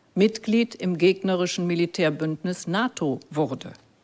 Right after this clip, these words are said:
Und der mit dem Aufbruch versprochene Wohlstand, der stellte sich eben auch nicht auf Knopfdruck ein, ganz im Gegenteil.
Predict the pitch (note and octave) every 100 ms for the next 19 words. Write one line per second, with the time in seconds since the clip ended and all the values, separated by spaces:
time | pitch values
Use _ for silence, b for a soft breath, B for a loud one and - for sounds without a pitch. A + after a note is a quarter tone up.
0 | _ b b b b b b b b _
1 | _ G3 F#3+ A3+ A#3 A3 G3+ G3+ A3+ -
2 | A3 A3 G#3 F#3 - G3+ G3+ F#3 D#3+ E3
3 | A3 A3 - B3 B3+ G#3+ - A3 A3 G#3
4 | G#3 G3+ F#3+ G3+ D4 F#4 D4+ F3 - -
5 | D#3 - - D3 - D3 C#3 D#3+ F3 G3
6 | G#3 D4 A#3 - -